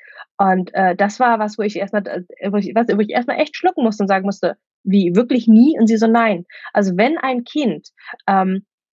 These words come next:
solche Dinge, die absolut nicht altersgerecht sind, ähm, sagt, denkt, fühlt oder Erinnerungen daran hat,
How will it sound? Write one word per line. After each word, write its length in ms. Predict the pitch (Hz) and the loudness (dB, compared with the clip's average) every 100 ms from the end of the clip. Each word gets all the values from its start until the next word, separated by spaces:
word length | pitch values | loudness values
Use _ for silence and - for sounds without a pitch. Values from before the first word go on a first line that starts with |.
| _ _ _ - | _ _ _ -8
solche 400 | 196 202 262 247 | 0 2 2 -2
Dinge, 320 | 262 254 175 | -4 -2 -4
die 120 | 180 - | -4 -4
absolut 380 | 254 330 262 262 | -4 -4 -6 -6
nicht 240 | 285 - | -6 -2
altersgerecht 800 | 214 226 214 214 185 170 175 - | -2 0 -2 -4 -4 -2 -4 -8
sind, 360 | 175 175 165 - _ - 214 - | -2 -2 -2 -12 _ -20 -12 -2
ähm, 400 | 185 185 175 180 _ _ - | 0 2 -2 -6 _ _ -2
sagt, 540 | 180 185 165 - - _ - | 0 0 -2 -8 -20 _ -14
denkt, 480 | 180 185 196 185 - _ | -4 -2 -2 -6 -12 _
fühlt 380 | 220 220 202 | -4 -4 -4
oder 140 | - 185 | -2 -2
Erinnerungen 480 | 151 233 208 180 170 | 0 0 0 -2 -2
daran 340 | 170 165 165 | -4 -6 -10
hat, 140 | - | -12